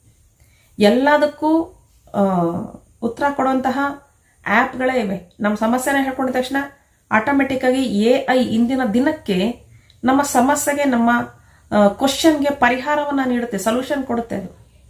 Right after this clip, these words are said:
ಎ ಐ ಅಂತ ಏನಿದೆ, ಆರ್ಟಿಫಿಷಿಯಲ್ ಇಂಟೆಲಿಜೆನ್ಸ್, ಅಂತ ವೈಜ್ಞಾನಿಕ ಯುಗದಲ್ಲಿ, ರೋಬೋಟಿಕ್ ಯುಗದಲ್ಲಿ ನಾವು ಜೀವನ ಮಾಡ್ತಿದ್ದೀವಿ. ಇನ್ನೂ ಹೆದರ್ಕೊಂಡು ಕೂತ್ರೆ ನೀವು ಹೆದರ್ಕೊಳ್ತಾ ಇರೋದಕ್ಕೆ ಅರ್ಥ ಇಲ್ದಂಗೆ ಆಗೋಗುತ್ತೆ. So ನಮಗೆ ಖಂಡಿತವಾಗ್ಲೂ ಧೈರ್ಯ ಇದೆ, ನಾವು ಚೆನ್ನಾಗಿದ್ದೀವಿ,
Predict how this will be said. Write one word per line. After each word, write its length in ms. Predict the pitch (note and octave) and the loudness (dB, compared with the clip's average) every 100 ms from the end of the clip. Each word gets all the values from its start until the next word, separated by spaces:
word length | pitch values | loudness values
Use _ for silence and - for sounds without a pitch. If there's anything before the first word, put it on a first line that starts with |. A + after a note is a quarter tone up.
| - - - - - G#3+ | -20 -20 -20 -20 -6 0
ಎ 80 | |
ಐ 220 | A#3+ B3 B3+ | 4 4 4
ಅಂತ 140 | B3+ | 2
ಏನಿದೆ, 220 | B3 A3 | 2 2
ಆರ್ಟಿಫಿಷಿಯಲ್ 420 | F#3 A#3+ A#3+ A#3+ | 2 0 0 0
ಇಂಟೆಲಿಜೆನ್ಸ್, 520 | G#3+ G3+ F3+ F3 F3 F#3+ - - - - - - - | 0 0 -2 -4 -8 -12 -16 -20 -20 -20 -20 -14 0
ಅಂತ 280 | G3+ C4+ D4 C#4+ | 2 2 2 4
ವೈಜ್ಞಾನಿಕ 580 | G#3 G#3 A#3 C#4+ D4 C#4+ | 4 4 4 0 0 0
ಯುಗದಲ್ಲಿ, 400 | C4 C4 B3+ G3+ | 0 0 2 2
ರೋಬೋಟಿಕ್ 560 | G3+ A#3 C#4 C#4+ - | 4 2 2 -2 -4
ಯುಗದಲ್ಲಿ 320 | A#3 C4+ C#4+ C#4 | -2 0 2 2
ನಾವು 220 | C4 G#3+ | 2 0
ಜೀವನ 220 | A3 A#3 | 0 0
ಮಾಡ್ತಿದ್ದೀವಿ. 600 | B3 A3 G3+ G3 F#3 - _ _ _ - - | 2 0 0 -2 -2 -6 _ _ _ -14 2
ಇನ್ನೂ 300 | A#3+ C#4 E4+ | 4 6 4
ಹೆದರ್ಕೊಂಡು 440 | C4 B3 B3+ C#4 | 4 0 0 -2
ಕೂತ್ರೆ 500 | - B3+ G3+ G3 B3+ - - - - - | 0 -2 2 0 0 -4 -16 -20 -8 4
ನೀವು 120 | B3 | 4
ಹೆದರ್ಕೊಳ್ತಾ 480 | A3+ B3 C#4 C#4 C4+ | 4 2 0 2 2
ಇರೋದಕ್ಕೆ 300 | C4+ C4+ C4+ | 2 0 -2
ಅರ್ಥ 300 | - G3+ A#3 | 0 0 0
ಇಲ್ದಂಗೆ 360 | A3 G#3+ G#3+ | 2 2 2
ಆಗೋಗುತ್ತೆ. 540 | F#3 F#3 F3+ - - - - - - - - - - - - - | 0 -2 -6 -8 -12 -14 -16 -16 -14 -12 -12 -14 -18 -18 -14 -8
So 220 | D#4+ G4+ | -6 -2
ನಮಗೆ 260 | C#4 C4 | -2 -2
ಖಂಡಿತವಾಗ್ಲೂ 880 | C4+ A3+ A#3+ A#3+ A#3 G#3+ G#3+ A#3+ - | 0 2 2 2 0 0 -2 -2 -4
ಧೈರ್ಯ 360 | F#3 G#3 A#3+ G#3 | 0 2 2 0
ಇದೆ, 140 | - F#3 - - - - - - | -2 -8 -12 -20 -16 -16 -14 -6
ನಾವು 120 | A3 | -2
ಚೆನ್ನಾಗಿದ್ದೀವಿ, 640 | A3 A3 G3+ E3+ F3+ - | 2 2 2 0 -4 -8